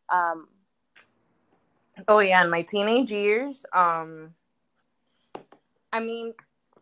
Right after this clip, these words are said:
Speaker 2: from, like, a little more background as to how my weight gain happened, according to my mom. Um, it, it all happened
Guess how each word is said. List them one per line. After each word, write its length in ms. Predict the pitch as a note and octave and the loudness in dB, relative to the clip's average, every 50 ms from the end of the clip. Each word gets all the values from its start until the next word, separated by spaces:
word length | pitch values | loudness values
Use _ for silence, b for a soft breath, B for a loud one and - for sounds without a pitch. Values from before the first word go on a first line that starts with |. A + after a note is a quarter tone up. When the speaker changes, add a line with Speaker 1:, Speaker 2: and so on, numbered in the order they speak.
| _ _ | _ _
Speaker 2:
from, 260 | - B3 A#3+ A3+ A3+ G3+ | -2 -2 -2 -2 -4 -8
like, 120 | G#3+ G#3 - | -10 -6 -2
a 60 | A3 A3 | -2 0
little 220 | G#3+ B3 D4 D#4+ | 0 0 -2 -4
more 220 | C4+ B3+ C4 B3+ | -6 -6 -6 -6
background 540 | G3+ G#3 G3 G3 G#3 _ - A#3 A#3 B3 A#3+ A3+ | -4 -2 -2 -2 -4 _ -10 -10 -10 -10 -12 -14
as 160 | F#3 G3 G3 _ _ | -16 -16 -16 _ _
to 60 | F#3 | -20
how 240 | F3+ - F#3 F3 F3 | -14 -8 -6 -6 -6
my 220 | F3 F#3+ F#3+ F3+ D#3+ C#3+ | -6 -8 -16 -16 -16 -16
weight 240 | D#3 E3 F3 F3+ F3+ | -16 -16 -16 -18 _
gain 260 | - G3+ G#3 A3+ B3 C#4 | -16 -16 -14 -14 -14 -12
happened, 580 | C4 A#3+ A#3+ A#3 A#3 B3 A#3+ B3 B3 B3+ B3 - A3+ _ - | -8 -8 -8 -8 -10 -14 -14 -14 -14 -16 -16 -18 -20 _ -12
according 480 | F3+ F3+ _ G3+ F#3+ F3 F3+ F#3 G#3+ | -12 -12 _ -10 -10 -10 -10 -12 -18
to 160 | A3+ - G3 F3+ | -14 -12 -12 -12
my 160 | E3+ E3 D#3+ | -12 -14 -16
mom. 500 | D#3 D#3 D#3 D#3 D#3+ E3 F3 G#3 A#3+ C4 _ _ _ _ _ _ _ _ _ _ _ _ _ _ - | -10 -8 -8 -6 -6 -8 -10 -14 -20 -20 _ _ _ _ _ _ _ _ _ _ _ _ _ _ -4
Um, 460 | F#3 F#3 F3+ F3 F3 E3+ E3+ E3 E3 _ - | -2 -2 -2 -2 -4 -8 -12 -16 -18 _ -14
it, 160 | F#3+ G3 F#3+ F3+ _ - | -12 -12 -12 -12 _ -12
it 100 | G#3 F#3+ | -6 -4
all 120 | G3 G3+ | -4 -4
happened 460 | G#3 - A3+ A3+ A3+ - A#3 A#3 A3+ | -4 -6 -8 -8 -8 -8 -14 -14 -14